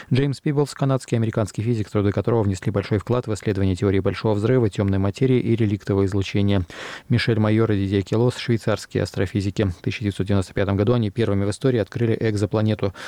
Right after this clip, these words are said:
планету, находящуюся за пределами Солнечной системы,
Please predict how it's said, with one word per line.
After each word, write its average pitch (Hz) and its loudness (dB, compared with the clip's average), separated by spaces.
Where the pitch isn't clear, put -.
планету, 110 0
находящуюся 98 -2
за 107 -4
пределами 107 0
Солнечной 98 -2
системы, 113 -2